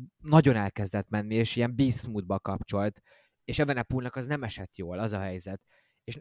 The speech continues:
és, és nagyon is elképzelhető volt, hogy a harmadik héten Roglic megfordította volna azt. Szóval, hogy lehet, hogy Evenepoelnak is majd, hogyha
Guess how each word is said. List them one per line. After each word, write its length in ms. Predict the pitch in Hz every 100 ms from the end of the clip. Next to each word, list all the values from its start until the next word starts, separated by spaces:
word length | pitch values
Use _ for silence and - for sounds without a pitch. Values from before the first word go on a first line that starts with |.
| -
és, 160 | 127
és 140 | 123 139
nagyon 260 | 143 139
is 120 | 127 131
elképzelhető 520 | 123 110 117 117 123
volt, 280 | 113 127 127
hogy 240 | 127 120
a 140 | _ 123
harmadik 420 | 120 131 127 123
héten 260 | 135 131 127
Roglic 300 | 123 120 -
megfordította 720 | 127 - 120 98 95 98 101
volna 400 | 95 95 95 87
azt. 340 | 92 - - - _ _ _ _ -
Szóval, 280 | - 131 123
hogy 100 | 131
lehet, 260 | 143 147 -
hogy 80 |
Evenepoelnak 480 | 135 127 - 127 120
is 180 | 123 -
majd, 200 | 117 120
hogyha 240 | 123 131